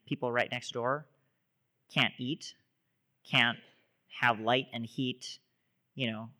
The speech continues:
are living in housing that's infested with roaches, um, you know, are having to, uh, you know, work forty, sixty, sometimes eighty hours just to pay for their basic needs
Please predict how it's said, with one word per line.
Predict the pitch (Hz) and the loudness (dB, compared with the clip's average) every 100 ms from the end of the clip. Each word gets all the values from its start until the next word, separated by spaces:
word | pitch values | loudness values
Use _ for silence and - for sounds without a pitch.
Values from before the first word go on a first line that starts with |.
| _ - | _ -2
are | 123 | 2
living | 135 139 | 2 2
in | 127 | 0
housing | 120 120 117 127 | 0 0 0 -4
that's | 117 - - _ | -6 -6 -10 _
infested | - 120 - 117 135 | -8 -6 -2 -4 -4
with | 113 110 | -8 -6
roaches, | 117 117 120 113 - - _ _ _ _ _ - | -6 -4 -6 -4 -6 -10 _ _ _ _ _ -4
um, | 117 117 110 113 _ _ | -2 -2 -6 -14 _ _
you | 127 | -8
know, | 117 113 110 | -6 -8 -2
are | 120 113 113 113 - _ _ _ | 2 2 2 -6 -12 _ _ _
having | - 131 123 127 | 0 2 2 0
to, | - 131 120 117 113 _ _ _ - | -2 0 -2 -4 -10 _ _ _ -2
uh, | 113 110 107 - _ - | 0 0 -2 -6 _ -8
you | 135 | -6
know, | 113 113 - - | -4 -8 -14 -10
work | 127 143 135 - - - _ _ _ _ _ | 2 4 4 0 -20 -20 _ _ _ _ _
forty, | - - 139 135 | -10 0 2 2
sixty, | 120 139 - 143 123 | 0 -2 -2 -6 -4
sometimes | 120 123 117 - | -4 -4 -4 -4
eighty | 135 131 120 | -2 0 4
hours | 123 123 120 113 110 - - _ _ - | 4 4 2 -4 -6 -12 -14 _ _ -6
just | 131 - | -6 -4
to | 110 | -4
pay | 127 120 | -4 -4
for | 131 | -4
their | 117 | -6
basic | 110 117 113 110 | -4 -6 -6 -6
needs | 117 117 - | -8 -8 -10